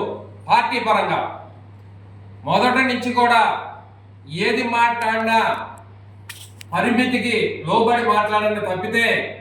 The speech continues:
వ్యక్తిగతంగా ఎవరిని కూడా దూషించొద్దని చెప్పి వారు పదే పదే పదే మాతో చెప్తున్నారు. కాబట్టి మేము ఇంతటితో చాలా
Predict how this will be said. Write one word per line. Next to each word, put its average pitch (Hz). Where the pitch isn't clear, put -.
వ్యక్తిగతంగా 214
ఎవరిని 196
కూడా 196
దూషించొద్దని 220
చెప్పి 208
వారు 180
పదే 214
పదే 220
పదే 214
మాతో 196
చెప్తున్నారు. 196
కాబట్టి 190
మేము 190
ఇంతటితో 226
చాలా 180